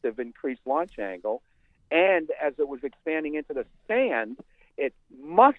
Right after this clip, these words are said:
have reduced side spin and back spin because of the friction. So it's kind of mimicking. I think the, the,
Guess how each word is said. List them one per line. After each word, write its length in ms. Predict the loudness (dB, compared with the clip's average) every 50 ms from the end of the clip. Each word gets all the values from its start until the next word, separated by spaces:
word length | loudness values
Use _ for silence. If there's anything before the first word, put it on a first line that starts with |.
| _ 0
have 180 | 2 2 2 2 _ _ _ _ _ _ _ _ -10
reduced 540 | -4 -2 -2 0 2 6 6 6 6 6 0 _ _ _ _ _ _ _ _ 0
side 300 | 0 0 2 0 -4 -4 _ _ _
spin 180 | -12 -12 -12 -14 _ _ _ -10
and 200 | -10 -8 -4 0
back 220 | 0 0 0 0 _ _ _ _
spin 120 | -18 -18 -18 _ -20
because 320 | -20 -10 -4 -4 -4 -4 -4 -8
of 120 | -6 -2
the 100 | -2 -2 -2 0
friction. 400 | -2 -2 -2 -2 -6 -14 -14 -14 -16 _ _ _ _ _ _ _ _
So 180 | -2 -2 -2 -2
it's 100 | -8 _ -14 -10
kind 200 | -8 -6 -6 -6
of 80 | -6 -8 -8 -10 -6
mimicking. 580 | -4 -4 -2 -4 -6 _ -4 -6 -4 -6 -8 -12 _ _ _ -20 -20 _ _ -2
I 120 | 0 0
think 240 | 0 0 -4 -6 -6 -6 -10
the, 300 | -8 -8 -8 -8 -8 -10 -12 _ -8
the, 340 | -6 -4 -4 -6 -6 -10